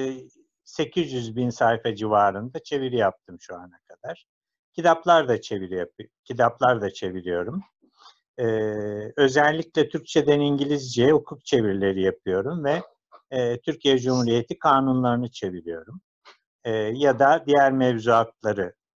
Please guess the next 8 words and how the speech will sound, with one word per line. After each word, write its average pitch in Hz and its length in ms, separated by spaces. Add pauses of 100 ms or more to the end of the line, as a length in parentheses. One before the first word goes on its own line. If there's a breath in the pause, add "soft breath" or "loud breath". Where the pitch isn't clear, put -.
(120)
çeviriyorum. 90 720
Özellikle 117 540
işte 110 400 (320)
yurt 131 260
dışı 117 260
ile 117 220
ilişkisi 120 680
olan, 120 480